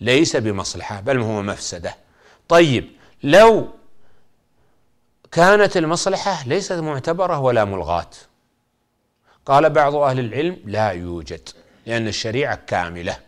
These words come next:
وهي قد استكملت جميع المصالح، ومن ثم لا نحتاج إلى تقرير دليل جديد يسمونه الاستصلاح، ونكتفي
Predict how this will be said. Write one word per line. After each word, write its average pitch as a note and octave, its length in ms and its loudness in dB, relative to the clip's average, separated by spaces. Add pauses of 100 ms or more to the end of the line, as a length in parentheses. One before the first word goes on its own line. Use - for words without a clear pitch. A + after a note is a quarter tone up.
(380)
وهي G#2 200 -6
قد A#2 200 -4
استكملت D3 840 -6 (300)
جميع C3 520 -6
المصالح، F2 680 -12 (440)
ومن A#2 180 -4
ثم A#2+ 280 -4
لا C#3+ 180 -2
نحتاج D#3 420 -10
إلى F#2+ 140 -8
تقرير A#2 360 -10
دليل A#2 340 -8
جديد C#3 360 -6
يسمونه C3+ 500 -8
الاستصلاح، G2 640 -12 (680)
ونكتفي E3+ 1200 2